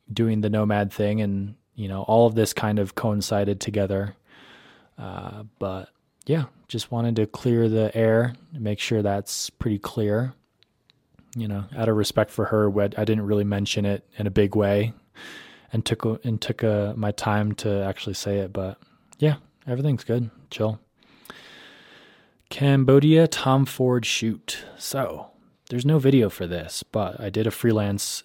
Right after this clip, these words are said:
shoot for Tom Ford, which is men's and women's. I thought it was just men's. I thought it was just suits, but it's a pretty big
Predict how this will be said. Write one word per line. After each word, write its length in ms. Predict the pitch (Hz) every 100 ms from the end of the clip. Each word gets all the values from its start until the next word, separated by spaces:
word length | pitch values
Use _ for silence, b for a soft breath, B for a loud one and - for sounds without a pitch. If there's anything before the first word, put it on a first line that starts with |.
| -
shoot 580 | - 110 120 - - - _ _ _ -
for 280 | - 123 123
Tom 240 | - 110
Ford, 420 | - 104 113 170
which 240 | 147 107 113
is 480 | 107 101 - - - _ _ _ _ _ _ _ _ -
men's 480 | 127 151 147 139 -
and 260 | 135 143
women's. 540 | 101 98 98 104 113 -
I 80 | 107
thought 220 | - 143
it 40 |
was 140 | 107 -
just 220 | 107 -
men's. 440 | 107 101 98 -
I 100 | 104
thought 180 | - 190
it 40 |
was 100 | 107
just 180 | 85 -
suits, 400 | - 104 98 -
but 180 | - 95
it's 180 | 110 -
a 60 |
pretty 300 | 190 - 156
big 480 | 139 113 117 107 -